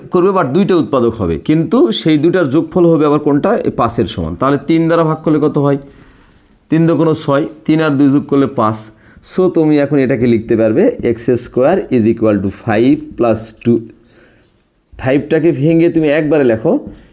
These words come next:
থ্রি প্লাস টু root over তিন গুণন দুই plus দুই। তার মানে কি লিখলে তোমরা বলো? এই যে প্রথমে, আহ, চব্বিশকে চার দ্বারা ভাগ,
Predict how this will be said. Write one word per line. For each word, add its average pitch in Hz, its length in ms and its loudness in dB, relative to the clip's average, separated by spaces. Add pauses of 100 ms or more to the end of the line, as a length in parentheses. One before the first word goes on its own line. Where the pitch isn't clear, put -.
(180)
থ্রি 190 540 2
প্লাস 127 440 0 (120)
টু 160 120 4 (200)
root 143 160 2
over 135 340 2 (540)
তিন 180 480 4
গুণন 147 520 4
দুই 165 580 2 (220)
plus 117 280 0 (220)
দুই। 76 200 -8 (320)
তার 123 160 0
মানে 151 220 2
কি 180 220 0
লিখলে 175 260 2
তোমরা 143 180 0
বলো? 131 300 2 (640)
এই 143 180 2
যে 143 140 2 (640)
প্রথমে, 175 320 0
আহ, 131 540 -2
চব্বিশকে 156 520 -2
চার 139 220 0
দ্বারা 147 180 0
ভাগ, 139 220 -4